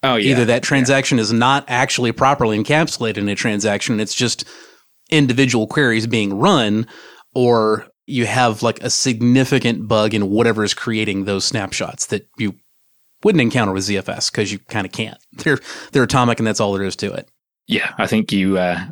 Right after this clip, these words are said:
Speaker 1: vastly underestimate the amount of really poorly written <laughs> software out there that does this.
Speaker 2: Oh, no, I'm not vastly underestimating. I'm just saying that, like, that's your cue that you need to fix the real problem.
Speaker 1: Yeah, you need to fix the underlying problem. But if you're restoring from a backup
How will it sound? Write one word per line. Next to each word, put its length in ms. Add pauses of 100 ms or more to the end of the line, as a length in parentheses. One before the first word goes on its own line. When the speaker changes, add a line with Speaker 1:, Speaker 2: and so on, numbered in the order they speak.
(180)
Speaker 1:
vastly 600
underestimate 600
the 100
amount 220
of 100
really 320
poorly 320
written 220
<laughs> 0
software 680
out 240
there 260
that 180
does 200
this. 320
Speaker 2:
Oh, 340
no, 280
I'm 260
not 220
vastly 360
underestimating. 680
I'm 100
just 180
saying 240
that, 120
like, 180
that's 340
your 120
cue 280
that 120
you 80
need 140
to 60
fix 340
the 120
real 480
problem. 600
Speaker 1:
Yeah, 100
you 140
need 80
to 80
fix 220
the 100
underlying 400
problem. 420
But 120
if 100
you're 100
restoring 400
from 160
a 40
backup 580